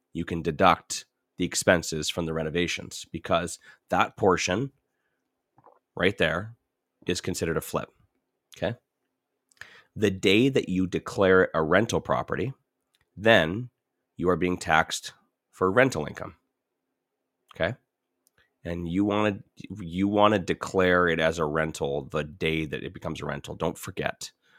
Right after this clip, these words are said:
Don't, you know, just keep, turn it around and rent it, because if the value, if, if you continue to rent it, well, I mean, I guess it really depends on when you claim rental income on your taxes. That's what's gonna happen, right?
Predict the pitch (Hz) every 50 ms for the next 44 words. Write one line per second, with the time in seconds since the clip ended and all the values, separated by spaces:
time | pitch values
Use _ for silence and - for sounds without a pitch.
0 | _ _ _ - 87 90 - - _ _ 87 90 85 76 78 - - 85 - -
1 | - - - _ - - - 95 87 85 78 80 80 78 78 78 78 78 76 73
2 | 73 78 76 78 78 - 71 69 71 - 80 71 - 80 78 - - - - -
3 | - - - _ _ - 92 92 - - - - 92 87 80 85 90 90 98 101
4 | 101 - - 95 87 - - 95 - - 120 127 120 - - 117 104 - - 107
5 | 104 101 98 95 87 - 85 78 80 87 90 90 82 - 71 69 73 - - _
6 | _ _ _ _ _ _ _ _ _ _ - 90 78 78 80 82 87 85 82 80
7 | - 92 - - 80 78 80 80 73 - - - 85 78 78 80 78 73 78 78
8 | 78 78 76 73 - - - 87 80 76 71 73 76 76 - 69 67 69 67 -
9 | 71 65 71 60 71 71 65 71 - 76 65 64 - - - - - - - _
10 | - - - _ _ _ _ - 82 - - - - 82 71 - 78 78 82 -
11 | - - - - 85 87 95 -